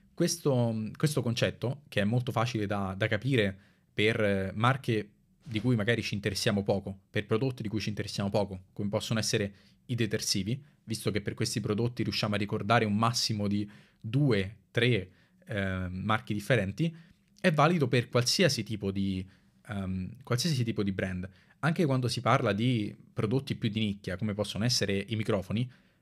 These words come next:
anche persone interessate, come me per esempio, ho fatto molta ricerca prima di decidere che microfono acquistare, anche persone interessate riescono a ricordare un massimo di sei, sette marchi. Poi dopo la nostra memoria comincia a,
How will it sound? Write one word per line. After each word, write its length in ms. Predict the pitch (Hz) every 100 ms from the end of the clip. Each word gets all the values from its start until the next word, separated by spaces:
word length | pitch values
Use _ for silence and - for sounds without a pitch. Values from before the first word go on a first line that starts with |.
| -
anche 300 | 156 165 151
persone 320 | 127 - 151
interessate, 720 | 120 110 107 - 117 - 98 - _ _ _ _ _ _ -
come 220 | - 107
me 180 | 107 131
per 100 | -
esempio, 320 | 98 90 -
ho 40 | 87
fatto 280 | - - 101
molta 240 | 117 113
ricerca 520 | 104 104 113 - 95 - - - _
prima 240 | 123 107
di 100 | 101
decidere 420 | 104 98 117 98
che 180 | 95 95
microfono 400 | 92 95 113 101
acquistare, 720 | 98 165 - 95 120 151 - _ _ -
anche 200 | 147 135
persone 300 | 123 - 113
interessate 520 | 139 160 - 123 131
riescono 360 | 107 107 120
a 20 | 101
ricordare 400 | 104 104 135 127
un 80 |
massimo 360 | 113 127 - 107
di 120 | 98
sei, 360 | 98 147 147 98
sette 520 | - 143 - 98 92 - _ _
marchi. 380 | - 92 - 101
Poi 220 | 147 147
dopo 400 | 127 123 160 175 143
la 100 | 110
nostra 300 | 120 - 123
memoria 480 | 143 120 113 120
comincia 600 | 117 107 107 - 101 101 98 - - _
a, 340 | - 95 92